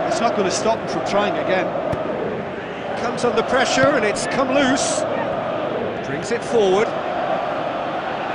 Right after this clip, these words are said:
Speaker 2: It's a loose ball. Felipe Anderson pumps it forwards.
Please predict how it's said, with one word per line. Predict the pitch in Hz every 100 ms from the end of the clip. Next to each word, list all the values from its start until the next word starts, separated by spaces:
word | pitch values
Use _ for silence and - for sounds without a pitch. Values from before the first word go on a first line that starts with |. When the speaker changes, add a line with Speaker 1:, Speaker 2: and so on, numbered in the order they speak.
| - - - - -
Speaker 2:
It's | -
a | 151 156
loose | 269 -
ball. | 302 262 254 302 - - - - - - - - - - - - - - - - -
Felipe | 127 175 -
Anderson | 190 170 135 120 - - - - - -
pumps | - 208 - -
it | -
forwards. | 240 214 202 262 - -